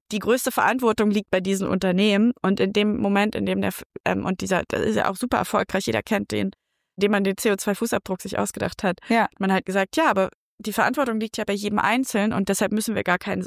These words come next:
Speaker 1: brauchen wir keinen Systemwechsel.
Speaker 2: So nach dem Vote with your money
Speaker 1: Genau.
Speaker 2: und guck mal, was du machst, flieg einfach ein paar Mal weniger in Urlaub.
Speaker 1: Genau, und schon, und we-, na ja, und vor allem kann man dann natürlich die Leute total gut blamen. Wenn Klimaaktivisten, äh, auch mal Urlaub auf Bali machen, dann
Speaker 2: Ja.
Speaker 1: ist alles, was sie sagen, quasi für immer,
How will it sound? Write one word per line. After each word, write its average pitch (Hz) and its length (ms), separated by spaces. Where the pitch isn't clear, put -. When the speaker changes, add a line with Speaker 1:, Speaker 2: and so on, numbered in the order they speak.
Speaker 1:
brauchen 202 200
wir 196 80
keinen 185 240
Systemwechsel. 196 720
Speaker 2:
So 214 100
nach 208 180
dem 214 140
Vote 214 280
with 247 140
your 214 160
money 208 380
Speaker 1:
Genau. 240 400
Speaker 2:
und - 60
guck 262 160
mal, 214 120
was 208 160
du 214 100
machst, 220 360
flieg 240 180
einfach 220 280
ein 226 80
paar 220 160
Mal 202 160
weniger 226 280
in 247 100
Urlaub. 294 180
Speaker 1:
Genau, - 300
und 220 120
schon, 254 260
und 226 200
we-, - 100
na 247 140
ja, 269 140
und 254 180
vor - 120
allem 240 200
kann 262 160
man 233 100
dann 233 160
natürlich 247 340
die 240 120
Leute 247 240
total 214 300
gut 214 180
blamen. 214 340
Wenn 202 140
Klimaaktivisten, 226 920
äh, 208 220
auch 214 140
mal 220 120
Urlaub 220 240
auf 214 120
Bali 240 260
machen, 214 300
dann 226 100
Speaker 2:
Ja. 214 60
Speaker 1:
ist - 100
alles, 240 300
was 202 120
sie 202 100
sagen, 202 260
quasi 196 260
für - 140
immer, 214 420